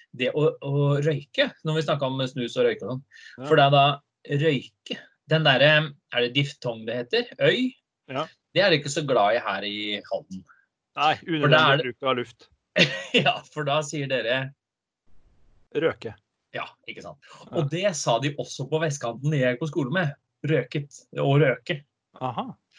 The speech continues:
Speaker 1: Og da jeg som var i midten, jeg røyke.
Speaker 2: Ja, riktig.
Speaker 1: Så det også var et veldig godt eksempel på, det var flere sånne ting da, som var et godt eksempel på da,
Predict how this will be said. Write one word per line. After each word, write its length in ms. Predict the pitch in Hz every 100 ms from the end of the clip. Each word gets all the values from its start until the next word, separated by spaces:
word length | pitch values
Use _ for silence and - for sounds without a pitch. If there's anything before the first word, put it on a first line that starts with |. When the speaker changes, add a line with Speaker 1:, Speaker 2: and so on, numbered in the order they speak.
| - -
Speaker 1:
Og 140 | 156
da 80 | 151 151 151
jeg 160 | 151 139
som 160 | 151
var 120 | 143 139
i 60 |
midten, 340 | 147 147 254 147 -
jeg 420 | 151 151 147 151 147
røyke. 380 | 160 143 - - - _ - 101 _ _ _ -
Speaker 2:
Ja, 160 | 156 - -
riktig. 360 | 131 135 - 101 - _ _ _ -
Speaker 1:
Så 300 | - 165 175
det 220 | 143 170 180 165
også 240 | 156 143 175
var 160 | 151
et 80 | 147
veldig 240 | 147 131 135
godt 200 | 127 156
eksempel 400 | 143 131 113 117
på, 80 | 139
det 140 | 147
var 20 |
flere 240 | 143 139 143
sånne 160 | 147
ting 140 | 147 156
da, 140 | 131
som 160 | - 139
var 160 | 131 131
et 60 |
godt 160 | 120 131
eksempel 320 | 123 107 95 90
på 140 | 127 120
da, 220 | 107